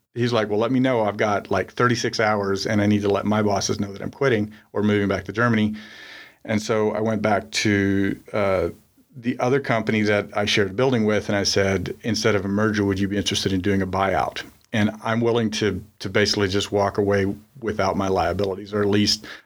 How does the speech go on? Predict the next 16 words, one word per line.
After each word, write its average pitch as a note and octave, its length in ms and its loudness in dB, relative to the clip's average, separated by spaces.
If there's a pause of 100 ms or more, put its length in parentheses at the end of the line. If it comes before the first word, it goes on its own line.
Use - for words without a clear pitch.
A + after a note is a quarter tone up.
(100)
I A2 80 2
can A#2+ 140 0
retain A2+ 320 0
small G#2+ 300 2
amounts G2+ 280 0
of G#2 80 -2
them. A2 320 2 (280)
But G2+ 100 0
if G2 100 0
you G#2 80 0
can G#2+ 80 0
take G#2 240 0
over G2+ 220 2
my G2 180 2
main G2 260 2
liability, F#2+ 640 0